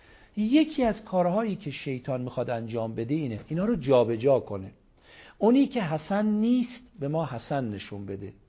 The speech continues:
اونی که حسن هست به ما قبیح و ناپسند و غیر حسن جلوه بده. خب ما اینو باید بدونیم، اون کسی که دارد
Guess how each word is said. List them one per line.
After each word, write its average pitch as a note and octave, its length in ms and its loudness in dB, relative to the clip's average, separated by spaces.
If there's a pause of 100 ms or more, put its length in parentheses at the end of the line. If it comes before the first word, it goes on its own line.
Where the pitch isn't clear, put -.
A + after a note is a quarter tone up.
(560)
اونی B3 300 6
که A#3 160 0
حسن F#3 500 -2
هست G#3+ 460 -4 (220)
به C#3 120 4
ما F3 340 -2 (280)
قبیح D3+ 520 0
و B2 120 0
ناپسند A#2 840 -4
و D#3 80 0
غیر A#2 400 -4
حسن A2 460 -6
جلوه G#2 360 -2
بده. G2+ 360 -4 (420)
خب - 260 2 (200)
ما G3 140 6
اینو B3+ 240 4
باید G#3+ 240 0
بدونیم، D3+ 540 2 (240)
اون D3+ 280 4
کسی D3+ 560 -2
که D#3 160 -2
دارد D3+ 600 4